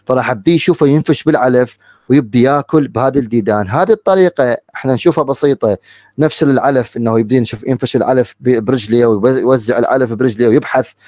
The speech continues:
برجليه، احنا نشوفها نقول هذه يجوز مخ-، مكلفة او يجوز خسارة بيها انه، بس هي بالح-، بالاصل هي يسموها يعني نوع نا-، فطري،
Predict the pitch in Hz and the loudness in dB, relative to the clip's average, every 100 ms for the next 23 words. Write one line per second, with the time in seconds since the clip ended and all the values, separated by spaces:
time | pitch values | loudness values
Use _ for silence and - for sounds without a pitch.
0 | - - 113 135 - 127 123 - - - | -14 -4 -2 -2 2 2 2 -2 -14 -6
1 | 127 156 - 180 180 156 156 165 165 170 | -4 -2 0 0 0 2 2 4 2 2
2 | 135 135 120 135 143 - 139 156 147 139 | 0 -2 -4 -6 -6 -6 -6 -2 -2 0
3 | 127 127 113 110 104 120 98 107 107 104 | 2 2 2 0 2 0 0 -2 0 0
4 | - - 117 - 139 147 117 123 117 117 | -6 -10 -8 -2 0 0 -2 -2 -4 -2
5 | 123 120 113 _ - - - - - - | -2 -2 -4 _ -20 -20 -20 -10 -8 -2
6 | 123 110 - 113 113 - - 185 123 110 | -2 -2 -4 -2 -2 -2 -2 -2 0 0
7 | 107 107 98 101 - 104 110 107 101 95 | 2 0 -2 -6 -6 -4 -2 -2 -2 -2
8 | 95 95 123 156 - - 104 120 104 147 | -2 0 0 0 -4 -8 -4 -4 -2 -6
9 | - 123 | -2 -2